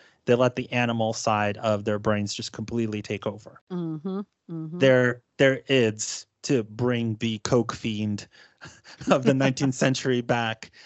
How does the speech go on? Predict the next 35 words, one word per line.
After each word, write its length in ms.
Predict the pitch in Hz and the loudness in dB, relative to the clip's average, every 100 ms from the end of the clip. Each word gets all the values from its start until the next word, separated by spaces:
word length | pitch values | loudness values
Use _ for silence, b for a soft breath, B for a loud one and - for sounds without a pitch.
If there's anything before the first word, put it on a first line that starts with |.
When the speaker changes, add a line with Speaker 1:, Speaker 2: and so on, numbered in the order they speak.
| B B | B B
Speaker 1:
uh, 220 | 120 110 139 | -4 -4 -4
into 240 | 131 127 | -4 -2
the 100 | 117 | -6
discussion. 640 | 113 - - 104 - 104 110 b b b b | -6 -8 -6 -6 -8 -12 -16 b b b b
Um, 400 | 123 117 110 107 - | -4 -2 -2 -6 -12
but 380 | 117 147 139 139 _ - | 0 2 2 0 _ -6
I 160 | 139 143 | -2 -2
will 280 | 135 160 175 | 0 -2 0
say, 300 | - 175 160 | 0 2 2
though, 220 | 123 110 | 0 -2
it 180 | 131 143 | 0 0
is 160 | 123 | 0
very 400 | 117 123 135 139 | -4 0 2 2
common 640 | 135 - 135 123 117 107 110 _ _ - | -2 -4 -2 -2 -4 -6 -12 _ _ -8
to 60 | 127 | -6
hear 280 | - 135 120 | 0 2 2
refrains. 600 | 120 131 143 120 110 117 | 0 2 2 2 -2 -8
If 240 | - - | -12 -8
you 160 | 117 113 | -4 0
are 420 | 110 107 104 104 _ 123 | 0 0 -2 -8 _ -6
of 140 | 117 | -4
certain 340 | - 123 156 151 | -2 -2 -2 -2
age 420 | 139 143 190 156 | 2 2 2 -2
and 160 | 120 117 | -4 -6
of 100 | 113 | -2
certain 380 | 127 123 117 | 0 0 -2
build, 560 | 107 110 117 139 160 - - | -2 0 2 2 0 -4 -4
and 280 | 117 113 113 | -2 -2 -2
you 60 | |
just 200 | 117 - | -2 -4
happen 320 | - 117 127 120 | 0 0 0 -2
to 100 | 127 | -2
catch 480 | - 117 117 - | 0 0 0 -6
certain 460 | - 131 123 123 113 | -4 -4 -2 -2 0
women's 360 | 117 117 113 | 0 -2 -4